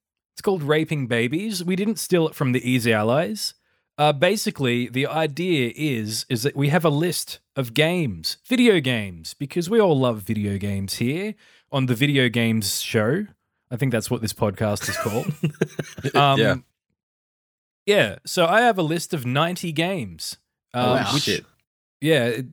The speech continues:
Speaker 1: the list got pretty big.
Speaker 3: That's like every
Speaker 1: Uh,
Speaker 3: game.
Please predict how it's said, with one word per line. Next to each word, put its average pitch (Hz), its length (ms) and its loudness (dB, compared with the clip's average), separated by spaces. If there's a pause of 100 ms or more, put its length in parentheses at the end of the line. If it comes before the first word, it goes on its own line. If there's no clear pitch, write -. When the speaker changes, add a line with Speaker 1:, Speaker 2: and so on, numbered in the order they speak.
Speaker 1:
the 156 140 2
list 180 280 0
got 131 180 0
pretty 131 240 -2
big. 95 280 -4
Speaker 3:
That's - 140 -2
like - 280 0
every 113 340 0
Speaker 1:
Uh, 110 60 2
Speaker 3:
game. 107 420 -2